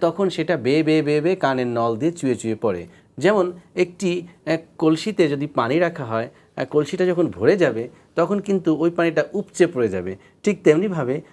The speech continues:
মধ্যকর্ণের মধ্যে যখন পুষ জমে যাবে, আহ, তখন সেটা যখন একদম ভরাট হয়ে যাবে, সেটা তখন গড়িয়ে গড়িয়ে গড়িয়ে গড়িয়ে আমাদের কানের নল বেয়ে পড়বে। আহ, সেই কন্ডিশনটাকে বলছি আমরা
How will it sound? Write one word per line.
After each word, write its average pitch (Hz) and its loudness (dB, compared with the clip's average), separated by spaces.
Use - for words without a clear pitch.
মধ্যকর্ণের 185 2
মধ্যে 156 0
যখন 147 -2
পুষ 180 -2
জমে 127 2
যাবে, 139 0
আহ, 160 0
তখন 170 0
সেটা 170 -2
যখন 170 2
একদম 151 0
ভরাট 117 0
হয়ে 185 0
যাবে, 127 -2
সেটা 170 0
তখন 139 -2
গড়িয়ে 131 0
গড়িয়ে 123 0
গড়িয়ে 120 0
গড়িয়ে 147 0
আমাদের 113 -2
কানের 117 -2
নল 123 0
বেয়ে 196 0
পড়বে। 95 0
আহ, 135 -8
সেই 185 0
কন্ডিশনটাকে 135 -2
বলছি 110 -4
আমরা 165 -2